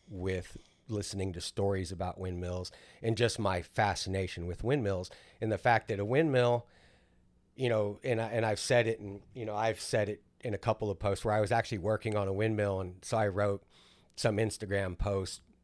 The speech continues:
uh, pertaining to the, to the movie idea and some dialogue, you know, and basically a windmill needs disturbance to bring life to the surface. You know, it needs the wind to blow to bring water to the surface.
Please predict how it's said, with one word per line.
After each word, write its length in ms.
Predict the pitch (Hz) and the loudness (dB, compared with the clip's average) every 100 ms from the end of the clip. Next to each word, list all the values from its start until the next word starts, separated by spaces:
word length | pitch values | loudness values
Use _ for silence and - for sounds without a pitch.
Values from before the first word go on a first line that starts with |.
| _ _ _ - | _ _ _ -10
uh, 160 | 110 98 | -6 -6
pertaining 540 | 101 - 120 110 101 | -8 -2 0 2 0
to 160 | 90 113 | -2 -6
the, 240 | 95 92 - | -4 -8 -10
to 120 | - | -6
the 80 | 95 | -4
movie 320 | 95 110 107 | 0 0 0
idea 460 | 98 92 87 95 95 | -2 -2 -4 -4 -4
and 180 | 92 90 | -4 -6
some 240 | - 95 87 | -4 -4 -2
dialogue, 560 | 95 98 92 82 85 82 | -2 -2 -2 -4 -8 -8
you 60 | |
know, 140 | 92 92 | -6 -6
and 80 | |
basically 440 | 90 101 - 104 90 | -4 -4 -4 -6 -4
a 60 | |
windmill 500 | 87 113 113 101 95 - - - - - _ _ _ - | -2 0 0 0 -2 -8 -20 -20 -20 -20 _ _ _ -4
needs 440 | 110 113 107 87 | 0 0 0 -4
disturbance 800 | - 104 - 127 123 110 104 - | -6 -6 2 6 6 6 0 -2
to 120 | - 98 | -6 -4
bring 300 | 101 101 92 | 0 0 0
life 400 | 92 95 90 - | -2 -2 -6 -8
to 200 | 95 85 | -6 -6
the 100 | 87 | -8
surface. 520 | - 87 - 95 - | -8 -8 -8 -12 -10
You 100 | 107 | -6
know, 140 | 92 90 | -4 -2
it 120 | 98 | -2
needs 300 | 117 120 104 | -2 -2 -2
the 100 | 107 | 0
wind 280 | 104 123 123 | 2 2 2
to 80 | 101 | 0
blow 320 | 104 104 98 | 2 2 2
to 100 | 101 | -2
bring 220 | 107 95 | -4 -2
water 380 | 92 101 101 92 | 2 2 2 0
to 120 | - | -6
the 140 | 85 | -8
surface. 480 | 82 90 82 - - | -6 -8 -8 -12 -14